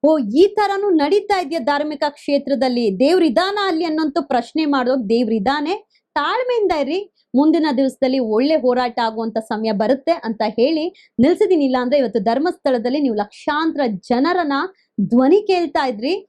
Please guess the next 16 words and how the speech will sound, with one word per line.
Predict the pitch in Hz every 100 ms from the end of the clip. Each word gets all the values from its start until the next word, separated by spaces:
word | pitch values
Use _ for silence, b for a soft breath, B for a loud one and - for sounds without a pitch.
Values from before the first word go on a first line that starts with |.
| _
ಸರ್ಕಾರಕ್ಕೆ | - - 330 294 285 359 339 330 302
ಮುಟ್ತಾ | 233 269 - 370 349
ಇತ್ತು, | 277 - 330 381 B _
ಸರ್ಕಾರಕ್ಕೆ | - 277 277 320 311 285 262
ಚೀಮಾರಿ | 254 - 370 403 349 302
ಆಗ್ತಾ | 277 226 - 233
ಇದ್ರು. | 226 339 381 B -
ಇನ್ನ | 240 254
very | 214 311 415
soon | 453 - 330 359
ಕಮಿಟಿ | 339 285 320 320
ಫಾರ್ಮ್ | 285 311 320 349
ಆಗಿದ್ರೆ | 285 254 277
ಇಲ್ಲಿರೋರ್ಗೆ | 294 254 254 247 320 330 269
ತಮಗ | - 254 233 208 208
ತಾವೇ | 262 277 330 392 392